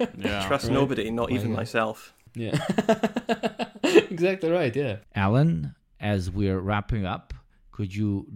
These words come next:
Speaker 4: do the brilliant shit you did in the last episode, but a bit updated? Give us, last time you gave us a lot. Let's now limit it to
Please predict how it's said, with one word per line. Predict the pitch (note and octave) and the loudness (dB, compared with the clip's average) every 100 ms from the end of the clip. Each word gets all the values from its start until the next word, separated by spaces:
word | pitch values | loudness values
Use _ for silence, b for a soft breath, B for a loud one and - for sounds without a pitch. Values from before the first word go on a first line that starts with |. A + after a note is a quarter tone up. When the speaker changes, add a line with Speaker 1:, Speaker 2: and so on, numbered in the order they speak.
| G2 | 2
Speaker 4:
do | A#2 A#2+ A#2 | 4 6 4
the | - | 0
brilliant | F#2 G#2+ G#2+ G2+ | 2 2 4 0
shit | F#2+ A2 G#2+ | 0 -2 -2
you | G2 | -2
did | F2 G2+ | 0 2
in | F#2+ | 2
the | F#2 | 0
last | E2+ F2+ - | 0 -2 -2
episode, | B2+ - B2+ C#3 | -4 -2 0 2
but | A2 F3+ - | 0 -2 -4
a | |
bit | F2 G#2 - | -2 -2 -2
updated? | - F#2+ - A2+ A#2 D3 E3 - b b - | -6 -6 -2 -2 0 -2 -6 -10 b b -4
Give | A2+ E3 | -2 0
us, | G#3 D3+ | -2 -2
last | C#3+ B2+ | -4 -2
time | C#3+ | -2
you | A#2+ | 0
gave | A#2 G#2+ | 2 2
us | F#2 - | 0 0
a | |
lot. | F2 D#2+ D2+ - | -2 -2 -6 -6
Let's | A2 B2+ - | -6 -6 -6
now | A#2+ | -2
limit | G#2+ A#2 G#2 - | 0 0 -2 -6
it | - | -6
to | G#2 F#2+ | -2 -2